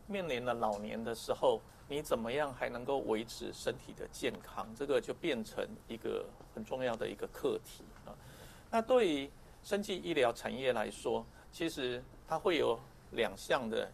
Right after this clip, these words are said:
一个是运用科技，运用科技的技术去维持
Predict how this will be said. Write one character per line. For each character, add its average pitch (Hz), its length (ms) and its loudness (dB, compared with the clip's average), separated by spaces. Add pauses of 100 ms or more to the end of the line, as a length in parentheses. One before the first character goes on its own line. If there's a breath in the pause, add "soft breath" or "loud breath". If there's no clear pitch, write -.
一 208 100 -2
个 185 200 6
是 135 360 2 (1160)
运 202 240 2
用 151 180 4
科 135 260 0
技， 131 320 -6 (100)
运 180 100 0
用 170 120 -2
科 151 220 4
技 151 240 -6
的 151 140 -6
技 131 260 -6
术 - 300 -4 (200)
去 170 240 2 (300)
维 120 300 2
持 107 420 -6